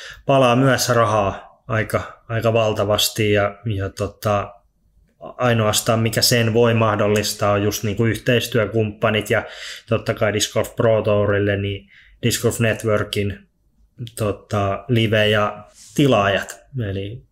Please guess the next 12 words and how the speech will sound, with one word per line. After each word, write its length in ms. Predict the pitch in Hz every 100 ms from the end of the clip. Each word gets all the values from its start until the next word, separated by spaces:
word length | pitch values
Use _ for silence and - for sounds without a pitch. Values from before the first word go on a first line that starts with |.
| - 127
jos 300 | 117 101 120
oot 140 | 113
kuukausitilaaja, 840 | - 123 123 117 117 120 120 113 113
vuositilaaja, 800 | 120 113 113 113 110 110 110 - - _ _
autat 360 | 123 107 104 -
siinä, 380 | - 117 107 104
siinä 360 | - 117 107 101
niinku 400 | 104 104 101 98 - -
näitä 360 | 107 101 95 - - _ _ _ -
produktioita 800 | 123 117 - 107 - 107 104 110
niinku 320 | 107 110 113 - _
mahdollistaa 920 | 170 131 120 110 98 - 104 98 -